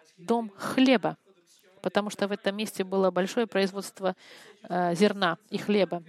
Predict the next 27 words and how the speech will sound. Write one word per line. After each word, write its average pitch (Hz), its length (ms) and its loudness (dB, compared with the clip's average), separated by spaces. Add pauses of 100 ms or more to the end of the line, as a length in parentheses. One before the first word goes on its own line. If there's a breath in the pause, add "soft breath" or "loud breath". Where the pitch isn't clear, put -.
И 202 80 -4
интересно 220 400 2
также 202 280 0
знать, 196 260 -2
что - 200 -8
через 185 260 -2
семьсот 202 460 -4
лет 196 240 0 (400 loud breath)
Иисус, 202 340 -6
когда 180 300 0
был 180 180 -2
там, 269 280 4 (640)
он 214 160 -8
скажет, 190 480 4
что - 180 -4
"Я 214 500 4 (140)
есть 208 420 -2
хлеб 208 340 2 (360)
жизни". 165 500 -8 (1000)
И 196 80 -6
тот, 220 300 0
кто, - 320 -4 (2500 soft breath)
тот, 185 160 -8
кто 185 120 -10
пришёл 202 460 2 (100)
в - 240 2
дом 180 320 4